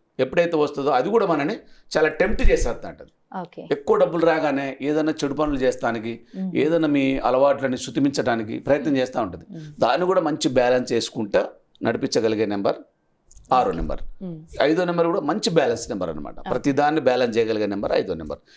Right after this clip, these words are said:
Speaker 2: మ్మ్.
Speaker 1: ఈ రెండింటిని సోల్ నెంబర్ అన్నారు. ఈ రెండు సోల్ నెంబర్ కనుక ఒకవేళ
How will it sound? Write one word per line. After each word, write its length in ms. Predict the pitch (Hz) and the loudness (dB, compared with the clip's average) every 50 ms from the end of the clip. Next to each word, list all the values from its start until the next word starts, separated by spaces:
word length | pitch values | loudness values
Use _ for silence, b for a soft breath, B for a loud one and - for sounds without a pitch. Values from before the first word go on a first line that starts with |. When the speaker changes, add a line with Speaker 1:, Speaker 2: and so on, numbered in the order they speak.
| B | B
Speaker 2:
మ్మ్. 140 | 190 175 165 | -10 -2 0
Speaker 1:
ఈ 80 | 143 147 | 2 4
రెండింటిని 440 | 147 147 165 180 208 - - 208 185 | 4 2 2 0 -2 -2 -2 2 4
సోల్ 280 | - - 156 151 147 | 6 6 6 4 2
నెంబర్ 200 | 139 135 131 117 | 2 0 0 -2
అన్నారు. 240 | 113 104 101 98 107 | -2 -2 -4 -4 -2
ఈ 80 | 135 139 | -2 0
రెండు 280 | 123 135 156 190 220 | 0 0 0 0 -2
సోల్ 260 | 214 - 190 180 175 | 0 0 0 0 0
నెంబర్ 240 | 170 175 170 165 165 156 | 0 0 2 2 2 2
కనుక 200 | 156 151 - 143 | 2 0 -2 -2
ఒకవేళ 420 | - 131 123 127 127 127 123 | -2 2 2 2 4 2 0